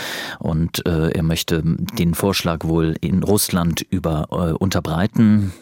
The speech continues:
Dann muss man schauen, ob was daraus wird, weil da kommt's ja auf viele Details an. Es, äh, ist eine Waffenruhe immer wieder auch eine Möglichkeit für eine militärische Macht, sich neu zu sortieren, neu für Nachschub zu sorgen.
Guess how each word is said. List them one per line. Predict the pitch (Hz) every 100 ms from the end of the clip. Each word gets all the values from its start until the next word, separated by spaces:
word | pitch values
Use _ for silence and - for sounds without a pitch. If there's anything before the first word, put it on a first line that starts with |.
| -
Dann | - 82
muss | 82
man | 85
schauen, | - 80 87
ob | -
was | 82 -
daraus | - 82 82 78
wird, | 82 82 -
weil | 82
da | 80
kommt's | 80 85 -
ja | -
auf | -
viele | - 90
Details | 80 87 - 90 92 - - - - -
an. | 92 92 101 98
Es, | 98 87 - 80
äh, | 90 87 82
ist | 101 - -
eine | 92 87
Waffenruhe | 90 92 110 101 101 104 104
immer | 95 92 101 101
wieder | 95 92 82
auch | 87 -
eine | 90 82
Möglichkeit | 80 87 - 104 - - 90 90 -
für | - 85
eine | 82
militärische | 80 80 80 - 85 92 -
Macht, | 80 85 -
sich | 90 -
neu | 85 90
zu | -
sortieren, | 95 87 82 - 90 92 95 - - - -
neu | 92 90 104
für | 117 - 85 80
Nachschub | 82 85 - - 92 -
zu | - 80
sorgen. | 80 85 101 98